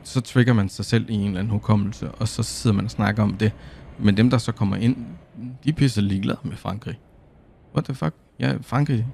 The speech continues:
det er nederen. <laughs> For dem, ikke for mig. Øhm, håber, det giver mening. Så ja, ja, altså, jeg kan sagtens snakke. Jeg snakker om hvad som helst. Øh, og jeg kan snakke om,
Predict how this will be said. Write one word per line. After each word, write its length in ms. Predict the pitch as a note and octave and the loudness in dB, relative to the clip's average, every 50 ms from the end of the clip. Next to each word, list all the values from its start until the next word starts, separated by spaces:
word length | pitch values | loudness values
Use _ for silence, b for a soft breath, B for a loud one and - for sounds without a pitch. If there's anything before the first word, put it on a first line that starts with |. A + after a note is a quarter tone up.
| - | -4
det 60 | - B2 | 2 2
er 40 | |
nederen. 400 | B2+ A#2+ B2 C#3+ E3 E3 A#2 F#2+ A2+ C3+ - _ _ - - - | 4 4 4 4 2 2 2 0 -2 -4 -8 _ _ -20 -10 -10
<laughs> 100 | - - - _ _ _ | -10 -10 -10 _ _ _
For 120 | - G2+ | -6 -4
dem, 160 | F#2+ F#2 G2 A2+ - _ - | -4 -4 -4 -6 -10 _ -12
ikke 160 | A2 - - | -12 -12 -10
for 80 | - - | -10 -10
mig. 100 | - - b b b b b b b b b b b b b b _ _ - _ _ _ _ _ _ _ - A2+ | -12 -12 b b b b b b b b b b b b b b _ _ -20 _ _ _ _ _ _ _ 2 4
Øhm, 340 | G#2 F2+ F2 D#2 E2 G#2+ - - - - - - _ _ _ _ _ _ _ _ _ _ _ - - - | 4 4 2 -2 -6 -8 -12 -16 -20 -20 -20 -20 _ _ _ _ _ _ _ _ _ _ _ -16 -6 -2
håber, 200 | G#2+ F#2 D2+ D#2 | -2 -2 -2 -4
det 80 | D#2 | -10
giver 160 | - - D#2+ | -10 -14 -16
mening. 200 | - - C2+ - - _ _ _ _ _ | -16 -16 -18 -20 -20 _ _ _ _ _
Så 120 | - A2 | -4 0
ja, 160 | G2+ A2+ D3 | 2 2 4
ja, 200 | D3+ A#2 G#2+ A#2+ | 4 2 0 0
altså, 260 | A#2 A#2+ A#2+ A2 G2+ F#2+ B B B B B B B B - | 0 -2 0 0 0 -2 B B B B B B B B -18
jeg 80 | - - | -18 -18
kan 80 | - - | -18 -12
sagtens 320 | - - A#2 E3+ F3 F3 | -2 2 4 4 4 2
snakke. 340 | - A#2+ F#2+ D#2 D#2 F2 - - - - - - | 2 -2 -4 -4 -4 -10 -12 -18 -20 -20 -20 -20
Jeg 60 | - | -18
snakker 280 | - - G#2+ G2 G2 - | -10 -6 -6 -6 -6 -6
om 60 | - | -6
hvad 120 | - A#2+ C3 | -2 0 0
som 180 | - C#3 A2+ | 2 4 2
helst. 320 | F#2+ F2+ - - - - - - - - - - - - | 2 0 -2 -8 -18 -20 -20 -20 -20 -20 -20 -20 -12 -6
Øh, 80 | - G#2+ F#2 | -4 -4 -4
og 320 | D#2+ C#2 B1+ - - - - - - | -4 -8 -12 -14 -16 -16 -16 -16 -14
jeg 80 | - B2 | -10 -8
kan 80 | A#2+ | -6
snakke 300 | - - G#2+ G#2 G#2 G2+ | -2 0 0 0 0 -2
om, 140 | F#2+ F2+ F#2 | -4 -4 -6